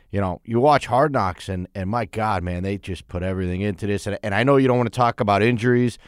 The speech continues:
but they clearly are, are taking a toll on this team. They just are, whether it's, you know, f-, physical on the field or mentally.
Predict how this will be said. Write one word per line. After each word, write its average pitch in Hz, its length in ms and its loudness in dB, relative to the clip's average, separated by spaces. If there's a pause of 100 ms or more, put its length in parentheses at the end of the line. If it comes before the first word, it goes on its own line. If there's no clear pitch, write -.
(240)
but 98 120 -6
they 113 100 0
clearly 135 580 2
are, 107 140 0 (100)
are 104 160 -2
taking 107 400 -2
a 90 60 -4
toll 107 360 0
on 98 140 0
this 90 180 -8
team. 104 440 -4 (760)
They 120 160 2
just 98 280 -4
are, 98 300 2
whether 101 320 0
it's, - 220 -8
you 104 120 -4
know, 82 140 -6 (140)
f-, 110 260 -4
physical 120 420 2
on 110 220 6
the 104 80 -2
field 123 320 2
or 95 80 0
mentally. 120 640 0